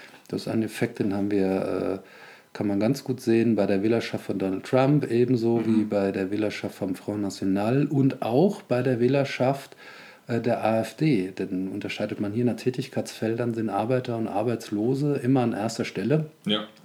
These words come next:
Speaker 1: Im Vergleich
Speaker 2: Ja.
Speaker 1: zu anderen Berufsgruppen, trotz des neoliberalen Wirtschaftsprogramms der
Speaker 2: Ah.
Speaker 1: A F D.
Speaker 2: Also die, bei den Wählern, der
Speaker 1: Ja,
Speaker 2: A F D,
Speaker 1: bei
Speaker 2: ja.
Speaker 1: den
Speaker 2: Ja,
Speaker 1: Wählern,
Speaker 2: ja.
Speaker 1: ja.
Speaker 2: Also das Programm, klar, das ist eigentlich kein Programm, was den, dieser Wählerschicht dienen würde,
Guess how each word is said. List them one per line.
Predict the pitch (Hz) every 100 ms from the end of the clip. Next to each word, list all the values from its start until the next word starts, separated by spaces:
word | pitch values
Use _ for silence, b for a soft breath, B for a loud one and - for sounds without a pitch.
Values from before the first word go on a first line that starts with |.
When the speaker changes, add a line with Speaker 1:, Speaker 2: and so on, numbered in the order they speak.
| _ -
Speaker 1:
Im | -
Vergleich | 110 110
Speaker 2:
Ja. | 104
Speaker 1:
zu | 107
anderen | 117 113
Berufsgruppen, | 113 131 147 - - - 101
trotz | - 147 151 - - B B B
des | 131 131
neoliberalen | 127 139 135 127 117 123 127
Wirtschaftsprogramms | 135 - 107 - 104 92 101 98 -
der | 101
Speaker 2:
Ah. | 101
Speaker 1:
A |
F | 107 -
D. | 123 - -
Speaker 2:
Also | 135 123
die, | 123 98 85
bei | 117
den | 107 107
Wählern, | 107 98 98 - -
der |
Speaker 1:
Ja, | 117 95
Speaker 2:
A | 104
F |
D, | -
Speaker 1:
bei | -
Speaker 2:
ja. | 110
Speaker 1:
den | 117
Speaker 2:
Ja, | 104
Speaker 1:
Wählern, | 92 92 87
Speaker 2:
ja. | 120
Speaker 1:
ja. | 101 - - -
Speaker 2:
Also | 123
das | 117 -
Programm, | - 120 120 113 113 -
klar, | 110 107 107
das | 107 -
ist | 117
eigentlich | 123 117 -
kein | - 110
Programm, | 113 117 117
was | 110 - - -
den, | 107 104
dieser | 104 110 104
Wählerschicht | 107 110 104 107 - -
dienen | 135 127 101
würde, | 101 202